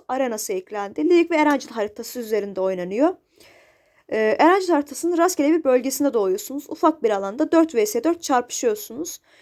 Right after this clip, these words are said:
Alandan alana değişiyor. Bazen bir drop, bazen iki drop bulunuyor. Tabii ki beta olduğu için oyunun nihai kalitesini temsil etmiyor.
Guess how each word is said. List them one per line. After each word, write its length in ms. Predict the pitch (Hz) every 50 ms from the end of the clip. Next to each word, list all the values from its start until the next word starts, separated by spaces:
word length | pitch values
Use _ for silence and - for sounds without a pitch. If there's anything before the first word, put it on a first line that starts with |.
| _ _ _
Alandan 440 | - 269 277 302 302 302 311 359 330
alana 340 | 294 277 254 240 233 233 240
değişiyor. 440 | 294 294 277 262 - - 302 320 320 320
Bazen 460 | 311 311 311 311 247 269 233 220 214
bir 240 | - 277 311 277 220
drop, 280 | 240 269 302 302 - -
bazen 300 | 277 262 254 254 320 311
iki 220 | - - 302 214
drop 280 | 214 208 190 190 _ -
bulunuyor. 340 | 208 202 202 202 233 285
Tabii 300 | 311 - - 349 285 269
ki 140 | 262 - 208
beta 220 | 262 269 262 311 311
olduğu 240 | 285 285 247 226
için 240 | 240 226 - - 330
oyunun 380 | 311 - 240 247 254 277 262 240
nihai 240 | 254 254 285 277 277
kalitesini 400 | - 233 208 208 - - 339 320
temsil 360 | - 262 226 233 - 359 339
etmiyor. 540 | - 285 294 - - 214 196 190 208 294